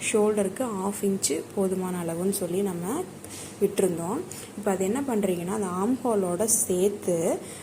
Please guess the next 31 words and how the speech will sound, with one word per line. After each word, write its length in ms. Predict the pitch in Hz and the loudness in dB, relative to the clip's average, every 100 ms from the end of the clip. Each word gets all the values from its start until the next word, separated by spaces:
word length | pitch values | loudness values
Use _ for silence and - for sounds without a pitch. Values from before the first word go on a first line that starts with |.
| - 190 | -6 0
லைட்டா 840 | 190 185 247 - - - 285 240 | 2 2 0 -4 -12 -2 2 4
ஒரு 200 | 196 277 | 4 2
ஸ்லாண்டிங் 760 | - 202 180 190 233 240 214 | 2 0 2 2 4 4 4
மாதிரி 360 | 185 175 180 220 | 2 2 2 2
கொடுத்து, 340 | 190 165 - | 0 -2 -2
அந்த 140 | 262 196 | -2 0
ஆர்ம் 300 | 180 214 233 | 0 0 0
ஹோலோட 400 | 214 202 180 180 | 0 0 0 0
சேர்த்து 640 | 247 190 180 180 - 359 440 | 0 0 0 -2 -2 0 0
கட் 240 | 175 175 | -2 -2
பண்ணிடுறீங்க. 540 | 175 165 160 165 156 165 - - - - - - | -4 -4 -4 -4 -6 -8 -10 -14 -14 -14 -10 0
பார்க்கறக்கு 480 | 202 208 208 202 233 | 0 2 2 2 2
நமக்கு 280 | 202 180 | 0 0
வந்து 200 | 175 175 | -2 -4
பாத்தீங்கன்னா, 380 | 180 170 175 202 | -2 -4 0 0
இந்த 100 | 180 - | 2 0
ஷார்ப்பா 420 | 175 175 175 196 | -2 -2 -2 -2
இருக்கிற 280 | 175 - 160 | -2 -2 -4
மாதிரி 380 | 151 147 170 220 | -4 -6 -4 -2
இருக்கும். 400 | 196 - - - - - - - - | -2 -2 -10 -14 -14 -16 -14 -14 -6
லைட்டா 640 | 180 180 202 - - - - - - - - - - - - - - - - | 0 0 0 -4 -2 0 0 -4 -14 -16 -16 -16 -16 -16 -16 -16 -18 -18 -6
இந்த 120 | 190 175 | -4 -2
மாதிரி 320 | 160 160 233 | -2 -2 -2
கட் 280 | - 151 180 | -4 -6 -6
பண்ணிடணும். 520 | 160 151 151 147 147 - - - - - | -4 -4 -4 -4 -6 -12 -12 -12 -8 4
ஏன் 220 | 214 247 | 6 6
அப்படின்னு 280 | 220 196 202 | 4 2 2
கேட்டிங்கன்னா, 340 | 175 165 185 | 0 -4 -2
நமக்கு 340 | 220 185 - 170 | 0 -2 -2 -6
வந்து 220 | 165 214 | -4 -2
அந்த, 460 | 190 160 151 151 | -2 -2 -4 -6